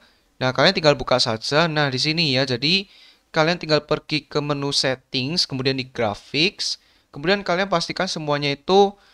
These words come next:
eh, ke lowest ya, atau paling rendah, atau misalkan off atau mati ya. Tetapi di sini ada satu yang perlu kalian sesuaikan yaitu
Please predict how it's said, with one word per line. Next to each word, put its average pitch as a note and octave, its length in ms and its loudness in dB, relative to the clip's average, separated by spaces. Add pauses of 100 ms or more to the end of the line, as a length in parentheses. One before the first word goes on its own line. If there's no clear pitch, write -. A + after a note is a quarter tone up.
(320)
eh, C#3 480 2
ke C#3 160 -2 (320)
lowest D3 560 4
ya, A#2 240 2
atau - 160 -2
paling C3 240 2
rendah, A#2 560 0
atau C3 240 -2
misalkan C#3+ 560 -2 (560)
off D3+ 240 6
atau C#3 240 2
mati C#3 480 0
ya. C3+ 320 2 (400)
Tetapi G3 320 2
di G3 80 0
sini F3 400 -2
ada D3+ 400 2
satu E3+ 480 -2
yang C3+ 400 -2
perlu F3 320 0
kalian C#3 320 0
sesuaikan C#3+ 560 -2
yaitu D3 480 2